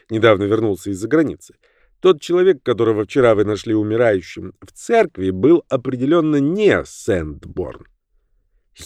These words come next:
"Я знала, что это так", ответила Пончик. "Начать с того, что его звали Вальтер, а не Вильям". Инспектор кивнул. "Его звали Вальтер Сент-Джон,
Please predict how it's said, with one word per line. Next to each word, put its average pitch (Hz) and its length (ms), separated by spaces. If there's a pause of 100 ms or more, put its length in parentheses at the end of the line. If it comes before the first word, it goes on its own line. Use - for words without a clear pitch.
(100)
"Я 98 160
знала, 98 720
что - 240
это 101 240
так", - 360 (300)
ответила 95 480
Пончик. - 500 (220)
"Начать 131 420
с - 100
того, 143 280
что - 180
его 117 180
звали 127 340
Вальтер, 127 800
а 147 100
не 139 140
Вильям". 110 580 (500)
Инспектор 90 760
кивнул. 85 420 (560)
"Его 95 340
звали 139 440
Вальтер 98 500
Сент-Джон, 90 840